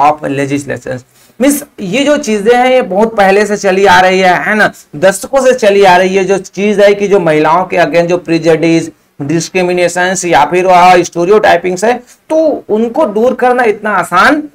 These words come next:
नहीं है, क्योंकि वो जो है लोगों के दिमाग में घुसा हुआ है और किसी के दिमाग में घुसकर उसको बाहर निकालना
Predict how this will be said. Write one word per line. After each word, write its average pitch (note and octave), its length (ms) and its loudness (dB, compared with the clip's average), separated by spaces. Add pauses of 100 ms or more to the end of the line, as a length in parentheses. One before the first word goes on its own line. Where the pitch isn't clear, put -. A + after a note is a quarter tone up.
(200)
नहीं G#3 360 4
है, C#3+ 300 0 (200)
क्योंकि D4 220 2
वो C#4 180 2
जो C4+ 120 0
है C#4 140 2
लोगों A3 260 2
के C4 120 -2
दिमाग G3+ 480 0
में B3 140 0
घुसा F#3 260 0
हुआ F3 180 2
है A#3 80 0
और B3+ 320 6
किसी A3+ 240 -6
के A#3+ 80 -4
दिमाग G3 420 0
में A#3 120 -6
घुसकर G3+ 460 -4
उसको A3 320 -2
बाहर F3+ 340 -2
निकालना F#3 640 0